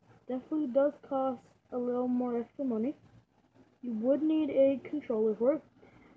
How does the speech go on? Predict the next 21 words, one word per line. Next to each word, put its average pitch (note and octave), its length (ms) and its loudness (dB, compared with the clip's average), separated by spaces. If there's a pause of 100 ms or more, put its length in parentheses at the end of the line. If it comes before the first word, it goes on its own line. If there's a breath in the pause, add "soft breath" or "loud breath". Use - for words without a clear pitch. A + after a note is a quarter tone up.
(120)
Here's B3+ 320 0
the C#4+ 100 -6 (140)
circuit B3+ 360 -2
board. B3+ 280 4 (320)
Here's A#3+ 140 0
a A#3+ 40 -2
little, A#3+ 240 0
a - 1080 4
little A#3+ 380 6
bit. D4+ 260 -8
Let B3+ 120 -2
me A#3+ 220 2
show D#4+ 100 4 (160)
you. D#4 120 6 (4000)
Okay, A3 220 -2 (180)
let D4+ 100 0
me D#4 140 -2 (240)
put D#4 180 4 (360)
this B3 120 -6 (160)
back C4 280 -4
on. C4 320 -4